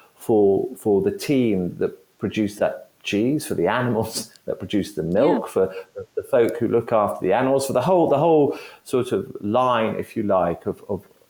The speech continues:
Speaker 1: involved in, in cheese production. I think they actually like that approval themselves. It's a, "I'm doing a great job, I'm making a
Speaker 2: Yeah.
Speaker 1: wonderful thing."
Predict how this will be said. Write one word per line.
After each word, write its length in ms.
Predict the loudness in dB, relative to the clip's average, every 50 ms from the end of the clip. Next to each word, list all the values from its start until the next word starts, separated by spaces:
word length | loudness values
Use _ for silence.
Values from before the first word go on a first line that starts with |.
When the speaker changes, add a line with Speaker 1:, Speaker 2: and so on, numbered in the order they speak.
| _ _ -8
Speaker 1:
involved 480 | -6 -2 2 2 4 4 4 2 0
in, 160 | 0 -2 -2
in 180 | -2 -4 -6 -8
cheese 240 | -6 -4 -4 -4 -4
production. 680 | -6 -6 -2 0 0 0 0 -4 -6 -4 -4 -4 -4 -6 -10 -14 -20 -20 -20 -10 -6
I 80 | -6 -2
think 440 | 0 0 0 0 -2 -6 -8 _ 2
they 260 | 2 4 4 4 2
actually 480 | 2 2 0 0 -2 -4 -4 -2 -2 0
like 380 | 2 2 0 0 -2 -4 -4
that 360 | 0 0 0 0 0 -4 -8 -10
approval 760 | -10 -10 -10 -6 -2 0 2 2 2 0 0 -2 -4 -4 -2
themselves. 840 | -4 -4 -6 -4 -2 0 2 2 2 2 0 -4 -6 -10 -8 -6 -6
It's 220 | -6 -4 -4 -2
a, 140 | -2 0 0 0
"I'm 180 | 0 -2 -2 0
doing 240 | 0 0 0 0 -2
a 60 | -2
great 340 | -2 -2 -2 -2 -2 -4 -4
job, 240 | -2 -2 -2 -2
I'm 180 | -2 -2 -2 0
making 380 | 0 0 -2 -2 -4 -6 -6 -4
a 60 | -2
Speaker 2:
Yeah. 60 | -2
Speaker 1:
wonderful 360 | 0 0 0 0 -2 -4 -6
thing." 360 | -8 -6 -2 0 0 0 0